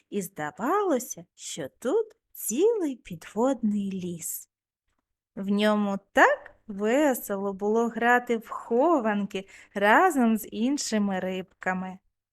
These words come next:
Та одного дня стало трохи прохолодніше. Сонечко світило вже не так ясно, і у підводному світі стало похмуро.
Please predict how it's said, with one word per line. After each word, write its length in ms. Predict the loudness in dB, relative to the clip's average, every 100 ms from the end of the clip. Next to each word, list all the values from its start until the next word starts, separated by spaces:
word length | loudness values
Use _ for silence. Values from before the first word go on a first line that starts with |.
| _ _ _ _ _ _ _ _ _ _ _
Та 180 | -14 -10
одного 560 | -6 -2 -2 -2 -4
дня 400 | -6 -2 -2 -4 -10 _ _ _ _
стало 580 | -20 -10 -4 -2 -2 -6
трохи 520 | -6 -4 -4 -4 -8 -8
прохолодніше. 1200 | -4 -4 0 0 2 0 -4 -8 -8 -8 -10 -12 -16 _ _ _ _ _ _ _ _ _
Сонечко 560 | -4 -2 0 -2 -6 -8
світило 480 | -6 -4 0 0
вже 160 | 0 -2
не 140 | -4
так 380 | -2 0 -2 -2
ясно, 640 | 0 2 2 0 -4 -4 -8 -20 _
і 140 | -2 -2
у 60 |
підводному 800 | 0 -2 2 6 6 6 4 2
світі 540 | 0 -4 -2 0 0 -6
стало 500 | 2 6 6 4 2
похмуро. 880 | 0 -2 0 0 0 -4 -6 -8